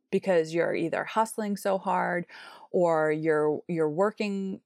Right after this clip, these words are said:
you know, so many different hours. I don't think that it has to be that, that way. I think that there's another way to do it. So I would love to hear back from you if you have any questions,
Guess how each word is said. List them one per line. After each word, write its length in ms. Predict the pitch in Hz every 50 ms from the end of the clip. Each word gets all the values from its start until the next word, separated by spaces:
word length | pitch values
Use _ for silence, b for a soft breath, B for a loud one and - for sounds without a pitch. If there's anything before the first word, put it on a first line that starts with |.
| _ -
you 120 | 185 175
know, 120 | 160 156
so 200 | 160 - - 185
many 160 | 180 175 170 165
different 280 | 156 - - 110 - -
hours. 600 | 196 196 196 196 190 185 185 185 185 185 - - B B B B B B B B _ -
I 60 | 185
don't 240 | 185 196 196 - - _ -
think 220 | 190 185 185 180
that 160 | - 175 165 -
it 80 | -
has 340 | - - - - - - -
to 100 | - -
be 140 | - - 80 -
that, 200 | 80 85 - - 80 -
that 240 | - 160 143 - -
way. 180 | - 123 85 92
I 60 | -
think 220 | - 165 165 -
that 100 | - 165
there's 180 | - 156 160 160
another 580 | 156 165 160 160 160 160 - - - - 156 165
way 380 | 165 165 - 107 - 147 151 -
to 80 | - 165
do 200 | - 135 87 - - -
it. 120 | - - _ B B B B B B B B
So 680 | - - 202 180 156 156 156 151 156 160 165 160 165 - _ _ _ _ _ _ _ -
I 120 | 196 196 196
would 140 | 202 185
love 580 | 170 165 170 180 185 196 214 220 226 220 220 214 - - -
to 480 | - - - 208 202 196 190 185 180 190
hear 320 | 185 - - 196 180 175
back 480 | 160 - - 151 143 156 175 175 _ - B B B B B
from 440 | - - - - 196 175 170 170 165
you 380 | 165 156 156 - - 208 240
if 200 | 262 247 226 -
you 100 | 185 180
have 240 | 165 165 160 160 165
any 140 | 165 165 160
questions, 800 | - - 147 165 - - - 165 175 175 170 160 - - - -